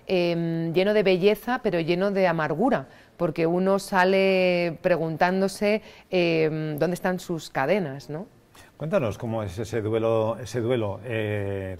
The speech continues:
Speaker 2: titánico entre el psiquiatra y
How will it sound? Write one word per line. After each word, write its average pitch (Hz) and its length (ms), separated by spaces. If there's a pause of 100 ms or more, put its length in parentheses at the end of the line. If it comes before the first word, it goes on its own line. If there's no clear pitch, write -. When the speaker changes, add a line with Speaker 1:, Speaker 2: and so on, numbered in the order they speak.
(160)
Speaker 2:
titánico 113 800 (520)
entre 110 800
el 110 120
psiquiatra 147 760 (720)
y 147 340